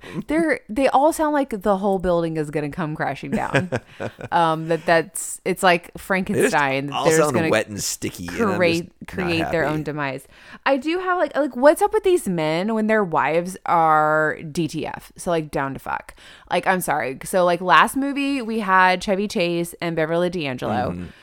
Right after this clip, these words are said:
Speaker 2: who is just, first of all, outside of the movie, the only person in the world who still likes Chevy Chase, like, literally as a person.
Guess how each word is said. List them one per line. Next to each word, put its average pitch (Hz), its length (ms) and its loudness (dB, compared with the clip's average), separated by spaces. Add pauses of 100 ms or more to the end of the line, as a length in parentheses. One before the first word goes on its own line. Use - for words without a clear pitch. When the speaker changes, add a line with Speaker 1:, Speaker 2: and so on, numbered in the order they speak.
(140)
Speaker 2:
who 196 420 4
is 175 440 2
just, 156 440 0 (440)
first 359 280 6
of 226 80 2
all, 147 460 6 (200)
outside 240 340 6
of 262 80 6
the 247 60 2
movie, 196 440 0
the 214 260 -4
only 320 280 4
person 269 500 2
in 185 80 0
the 190 100 2
world 185 380 4
who 190 200 -2
still 220 360 2
likes 180 300 2
Chevy 175 280 0
Chase, 160 340 -2
like, 156 120 0
literally 226 640 6
as 185 200 4
a 185 40 -2
person. 156 560 0